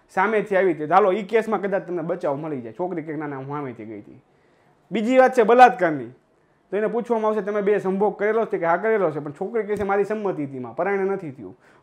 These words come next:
પરંતુ સોળ વર્ષથી નાની છોકરી સંમતિ આપે ને, બરાબર, અને સંભોગ કરે ને, તોય ગુનો છે, બલાત્કાર જ કહેવાય. ઈ સંમતિ આપવા બંધાયેલી જ નથી અથવા એને સત્તા પણ નથી સોળ વર્ષથી નાની છોકરીને.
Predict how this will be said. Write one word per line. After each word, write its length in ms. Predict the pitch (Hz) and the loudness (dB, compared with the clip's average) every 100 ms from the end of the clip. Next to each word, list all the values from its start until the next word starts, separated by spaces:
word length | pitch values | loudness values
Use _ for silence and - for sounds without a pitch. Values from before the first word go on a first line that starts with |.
| - | 4
પરંતુ 580 | 233 277 262 202 135 123 | 4 6 2 0 -2 2
સોળ 240 | 226 254 | 6 6
વર્ષથી 320 | 240 240 220 | 6 4 2
નાની 260 | 220 214 233 | 0 -2 -2
છોકરી 300 | 214 220 226 | -2 -2 -2
સંમતિ 380 | 196 208 233 220 | -4 -4 -2 -2
આપે 180 | 220 220 | -2 -2
ને, 80 | 170 156 | -8 -12
બરાબર, 360 | - 175 202 226 226 _ _ - | -4 0 2 0 -4 _ _ -4
અને 220 | 185 170 151 | -2 -2 -2
સંભોગ 360 | 202 220 226 | 0 2 2
કરે 140 | 233 240 | 2 0
ને, 80 | 185 | 2
તોય 220 | 220 220 | 4 4
ગુનો 300 | 185 190 147 | 4 -2 -4
છે, 120 | 139 | -4
બલાત્કાર 520 | 160 196 185 143 117 | -2 -2 -4 -6 -10
જ 40 | 107 - | -12 -18
કહેવાય. 260 | 107 113 _ _ _ _ - | -20 -20 _ _ _ _ -8
ઈ 220 | 220 247 | -6 -4
સંમતિ 380 | 226 220 240 240 | -4 -2 -2 2
આપવા 220 | 240 240 | 2 2
બંધાયેલી 480 | 208 220 220 226 233 | 0 0 2 2 0
જ 80 | 226 | -2
નથી 160 | 214 | -2
અથવા 140 | 226 226 | 0 0
એને 120 | 220 | -2
સત્તા 320 | 208 202 240 | -2 0 0
પણ 180 | 185 170 | 0 -2
નથી 400 | 151 156 120 117 _ - | -4 -6 -10 -16 _ -8
સોળ 160 | 180 185 | -2 0
વર્ષથી 280 | 170 160 147 | -2 -4 -8
નાની 240 | 147 156 | -6 -8
છોકરીને. 500 | - 127 131 117 113 | -8 -12 -12 -14 -16